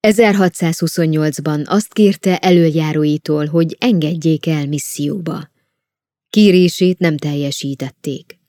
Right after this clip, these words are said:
Amikor gyontatója és későbbi életrajzírója megkérdezte, mit tud kérni az Úrtól annyi imádságban,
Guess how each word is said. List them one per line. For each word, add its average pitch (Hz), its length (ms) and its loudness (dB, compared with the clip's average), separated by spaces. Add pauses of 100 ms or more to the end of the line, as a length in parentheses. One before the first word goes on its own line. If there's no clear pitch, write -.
(420)
Amikor 190 360 4
gyontatója 165 720 0
és 139 280 -6
későbbi 165 680 0
életrajzírója 147 1080 0
megkérdezte, 143 920 -6 (480)
mit 185 300 0
tud 175 280 -2
kérni 143 460 -4
az 135 140 -6
Úrtól 135 560 -10
annyi 165 340 0
imádságban, 139 920 -8